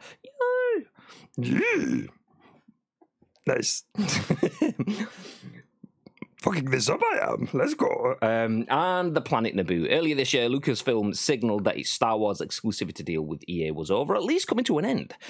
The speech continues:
by partnering with Ubisoft on a new open-world game.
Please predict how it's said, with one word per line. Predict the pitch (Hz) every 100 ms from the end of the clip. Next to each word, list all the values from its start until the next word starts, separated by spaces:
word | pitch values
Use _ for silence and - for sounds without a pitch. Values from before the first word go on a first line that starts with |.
| -
by | - 85
partnering | 113 - 92 92
with | 85
Ubisoft | 90 85 - 78 - - - -
on | -
a | 85
new | 80 85 95 104 - - _ _ _
open-world | 82 - 85 78 55 50 - - - _ _ _
game. | 80 71 -